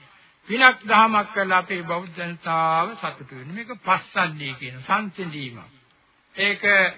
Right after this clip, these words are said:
විදර්ශනා භාවනාදීන බොහෝම හොඳට දැනෙනවා. තමන්ට මේ කය, රූප කය බොහොම බරක්, අපහසුාවක් වගේ තේරුණා. ඒ වුණාට විදර්ශනා ඥාන කරගෙන කරගෙන යනකොට මේ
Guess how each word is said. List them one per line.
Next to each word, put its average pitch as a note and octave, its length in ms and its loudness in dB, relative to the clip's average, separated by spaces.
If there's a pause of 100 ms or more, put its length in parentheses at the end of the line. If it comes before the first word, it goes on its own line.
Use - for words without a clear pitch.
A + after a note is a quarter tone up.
විදර්ශනා F#3 640 0
භාවනාදීන G3+ 800 0
බොහෝම F#3 360 -6
හොඳට G#3+ 300 -8
දැනෙනවා. D#3 480 -2 (920)
තමන්ට A#3 480 4
මේ A3+ 280 -2
කය, F#3 320 4 (360)
රූප F3 280 -8
කය G#3 240 0
බොහොම E3+ 340 -6
බරක්, D#3 380 4 (180)
අපහසුාවක් A#3+ 720 0
වගේ G3+ 320 -4
තේරුණා. E3+ 520 -2 (880)
ඒ E3+ 80 -4
වුණාට F3+ 400 2 (220)
විදර්ශනා G3 600 0
ඥාන E3+ 440 2
කරගෙන F#3 460 -2
කරගෙන F3+ 420 -4
යනකොට E3 420 -4 (1040)
මේ A#3+ 220 -2